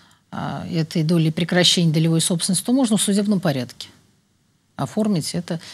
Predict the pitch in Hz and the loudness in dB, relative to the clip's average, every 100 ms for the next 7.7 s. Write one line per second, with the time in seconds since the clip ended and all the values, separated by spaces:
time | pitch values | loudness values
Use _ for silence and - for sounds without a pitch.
0 | - - 160 196 240 226 208 190 208 190 | -20 -6 0 2 4 4 4 4 2 4
1 | 214 - 180 170 165 - 170 156 170 185 | 4 4 2 2 2 2 0 2 2 4
2 | 233 233 185 175 151 151 170 202 165 151 | 2 2 0 0 0 0 2 4 4 4
3 | - 160 151 147 - 139 143 160 160 208 | 0 0 0 0 -2 -4 0 2 4 2
4 | - _ _ - 190 196 185 175 180 180 | -2 _ _ -4 0 2 2 2 2 0
5 | 165 - 170 - 180 170 180 175 170 170 | -2 -2 -2 -2 -2 -2 -2 0 -2 -2
6 | 170 - - - _ 190 208 233 185 180 | -6 -6 -16 -20 _ 0 2 4 2 2
7 | 233 - 190 156 160 214 | 2 4 4 4 4 2